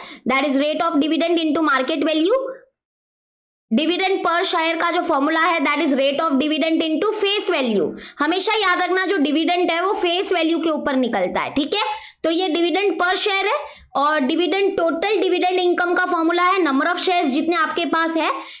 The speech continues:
into dividend per share कर लो, आपको dividend income का formula मिल जाएगा। And rate of return is the most important formula, आरओआर जिसको बोलते हैं, इसका formula है dividend income upon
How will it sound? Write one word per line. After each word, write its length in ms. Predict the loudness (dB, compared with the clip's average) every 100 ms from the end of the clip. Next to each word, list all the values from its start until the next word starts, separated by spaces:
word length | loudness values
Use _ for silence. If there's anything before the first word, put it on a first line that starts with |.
| -4
into 300 | 0 0 2 0
dividend 420 | 0 0 2 0 0
per 140 | 0
share 280 | 0 0 -2
कर 120 | 0 2
लो, 100 | 4
आपको 300 | 2 2 0
dividend 440 | 2 2 2 2
income 300 | 2 0 0
का 100 | 0
formula 360 | 0 0 2 2
मिल 160 | 0
जाएगा। 300 | 0 0 0 0 -2 -10 -12 -2
And 340 | 2 4 4 2
rate 220 | 0 0
of 140 | 0
return 300 | 0 0 0
is 100 | 2 2
the 80 | 2
most 300 | 2 2 0
important 540 | 2 2 2 2 0
formula, 360 | 2 2 2 0 2 2
आरओआर 380 | 2 2 2
जिसको 300 | 2 0 0
बोलते 360 | 2 2 2 0
हैं, 160 | 0 -2 -6 -8 -4
इसका 260 | -2 -2
formula 360 | 0 0 0 2
है 180 | 2 0
dividend 460 | 0 0 2 2
income 420 | 2 2 2 0 -2 -2 -4
upon 360 | 0 2 2